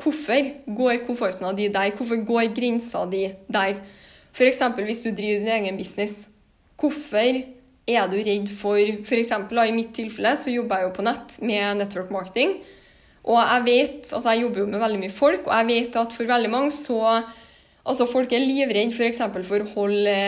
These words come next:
et online, eh, webinar eller et online møte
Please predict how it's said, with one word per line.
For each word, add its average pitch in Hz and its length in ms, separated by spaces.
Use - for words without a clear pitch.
et 226 260
online, 190 600
eh, 196 220
webinar 208 640
eller 196 300
et 185 140
online 190 460
møte 220 520